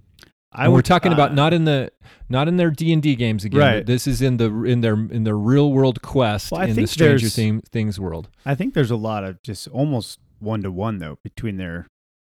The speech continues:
Speaker 1: D and D roles and their
Speaker 2: Yeah.
Speaker 1: But Lucas, I think, is the, he's the voice of reason and caution. He would be like the cleric or the healer. He's the guy that says things like,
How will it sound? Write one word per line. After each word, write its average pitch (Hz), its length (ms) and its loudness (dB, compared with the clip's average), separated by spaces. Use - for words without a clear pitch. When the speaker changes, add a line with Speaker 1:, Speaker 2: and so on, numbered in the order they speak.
Speaker 1:
D 113 140 -4
and 95 140 -8
D 92 480 -8
roles 85 500 -8
and 92 140 -10
their 78 140 -6
Speaker 2:
Yeah. 110 240 -2
Speaker 1:
But - 180 -4
Lucas, 151 720 2
I 127 160 0
think, 120 340 -2
is 113 200 -4
the, 104 380 -2
he's 127 240 -4
the 113 140 0
voice 120 440 0
of 98 280 -4
reason 101 640 -4
and 107 120 -10
caution. 107 580 -4
He 113 160 -2
would 127 140 0
be 123 140 0
like 117 260 -4
the 120 80 -10
cleric 107 580 -4
or 117 80 -8
the 101 120 -8
healer. 101 480 -4
He's 107 240 -8
the 123 120 -6
guy 113 280 -4
that 95 160 -8
says - 340 -4
things 113 260 -4
like, 101 200 -6